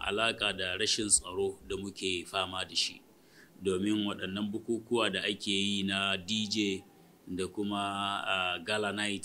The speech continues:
wasu abubuwa ne waɗanda a wurin ana harkar shaye-shaye da raba kayan maye ƙwarai da gaske. Kuma akwai ƙananan yara masu ƙananan shekaru waɗanda ake amfani da wannan damar wurin lalata musu tarbiyyarsu da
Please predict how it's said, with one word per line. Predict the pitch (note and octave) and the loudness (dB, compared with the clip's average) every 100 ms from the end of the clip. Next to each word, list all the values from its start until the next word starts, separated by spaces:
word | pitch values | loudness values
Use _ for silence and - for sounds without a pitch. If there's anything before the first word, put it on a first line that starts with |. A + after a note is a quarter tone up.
| - | -2
wasu | G2 - - | 2 2 2
abubuwa | A#2 B2 C3 B2 | 2 2 4 4
ne | A2+ | 2
waɗanda | A2+ A2 G2 F#2+ | 0 -2 -2 0
a | F#2 | 0
wurin | G2 A2 A2+ | 0 0 -2
ana | A2 G#2+ G2 - - - | -2 -2 -2 -4 -12 -6
harkar | G#2+ - | -4 0
shaye-shaye | G2 G2 F#2+ G2+ G#2+ F#2+ G2 G2 | 0 2 2 2 2 2 2 2
da | F#2+ F#2 F#2 | -2 -2 -4
raba | G2+ F#2+ | -4 -6
kayan | - G2 G#2 | -4 -2 -2
maye | G#2 G2 F#2+ F#2+ | -2 -2 0 -2
ƙwarai | - C3+ A#2+ | -2 -2 0
da | G#2+ | -2
gaske. | F#2 - F#2 - - - - - - - | -6 -6 -8 -10 -16 -20 -20 -20 -14 -4
Kuma | G2 G#2 G2+ | 2 4 2
akwai | G2 G2 G2 | 0 0 0
ƙananan | F#2+ G#2+ A2 G#2+ G2+ | 0 -2 0 -2 -2
yara | G2+ G2 G2 | -2 -4 -4
masu | F#2 E2+ G#2 - | -4 -2 -4 -4
ƙananan | G#2+ A2 G#2 | -2 0 0
shekaru | G2 F#2 - F#2+ G#2 B2 - - - - | 0 -2 -4 -4 -4 -6 -10 -20 -16 -4
waɗanda | G2 A2 A2 G2+ | 0 0 2 2
ake | G2+ G#2 F#2+ | 2 2 0
amfani | F#2+ F#2 F#2 F#2+ G#2 | -2 -6 -2 0 0
da | G#2 | 0
wannan | G2 F#2+ G2 | 0 0 -2
damar | G2+ G2+ G#2 | -2 0 0
wurin | F#2+ G2 G2+ | 0 0 0
lalata | G#2 G#2 F#2 G2 G2 | 0 0 0 -4 -4
musu | G2 F#2+ | -2 -4
tarbiyyarsu | F2 F#2+ F#2+ G2+ - | -6 -8 -4 -4 -4
da | G2 | -6